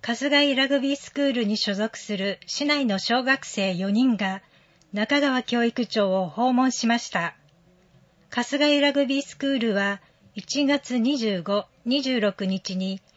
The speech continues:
日産スタジアムで開催された第十七回、大樹生命ヒーローズカップに出場し、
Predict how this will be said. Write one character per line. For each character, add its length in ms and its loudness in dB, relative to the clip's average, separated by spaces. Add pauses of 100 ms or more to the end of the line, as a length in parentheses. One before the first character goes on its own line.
(200)
日 180 0
産 300 2
ス 100 -14
タ 160 0
ジ 120 0
ア 80 4
ム 100 0
で 120 -6
開 220 -2
催 240 -4
さ 160 -4
れ 120 -4
た 300 -6 (420)
第 300 2
十 260 -2
七 280 4
回、 320 0 (640)
大 200 4
樹 140 -4
生 260 2
命 260 0
ヒ 260 -2
ー 40 0
ロ 100 6
ー 40 2
ズ 140 0
カ 100 0
ッ 160 0
プ 80 -2
に 120 -2
出 300 -6
場 240 0
し、 320 -8